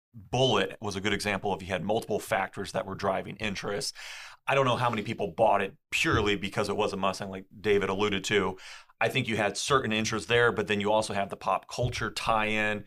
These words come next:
you have the Steve McQueen tie-in. I mean, it's, it was really a perfect storm of interest that culminated in a lot of people wanting that car. Could it have been something else?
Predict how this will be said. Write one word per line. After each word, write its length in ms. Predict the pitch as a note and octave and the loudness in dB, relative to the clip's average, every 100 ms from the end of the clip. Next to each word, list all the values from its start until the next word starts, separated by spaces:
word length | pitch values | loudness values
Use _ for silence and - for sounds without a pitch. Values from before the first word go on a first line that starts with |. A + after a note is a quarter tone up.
| - - | -14 -4
you 100 | G#2 | -2
have 100 | F#2 | -2
the 60 | |
Steve 220 | - A2+ | -4 -4
McQueen 440 | F#2+ - C3+ B2 A#2+ | -6 -6 -4 -4 -2
tie-in. 400 | - A2 A2 G#2+ | -2 0 0 0
I 100 | G#2 | -2
mean, 140 | G#2 | -2
it's, 200 | G2+ - - | -2 -4 -2
it 80 | G#2 | 0
was 200 | G2+ G2 | 0 -2
really 540 | C3 C3 A2+ G2+ F#2+ _ _ _ _ | 2 4 4 2 -2 _ _ _ _
a 60 | - | -4
perfect 320 | - B2 - | 0 0 0
storm 320 | - A2+ G2+ | -2 0 0
of 180 | G#2 F#2+ | -2 0
interest 480 | G#2+ G#2+ G#2 G2+ - _ _ _ | 0 2 -2 -2 -6 _ _ _
that 360 | A2+ G2+ G2 - _ _ _ - | 0 0 0 -6 _ _ _ -2
culminated 480 | D3+ D3 B2+ A2 G#2 | 2 4 4 2 2
in 60 | |
a 40 | G#2 | 2
lot 140 | G#2+ | 2
of 80 | G#2 | 2
people 200 | G2+ F#2+ | -4 -2
wanting 320 | G2+ A#2+ G#2 | 0 2 2
that 240 | G#2+ G2 | 2 2
car. 280 | - B2 F#2 | 0 2 2
Could 160 | - A#2 | 2 2
it 40 | |
have 100 | A#2 | 2
been 180 | A#2+ A#2+ | 0 -2
something 340 | C3 B2 A#2+ | -2 -2 0
else? 160 | A#2 | 0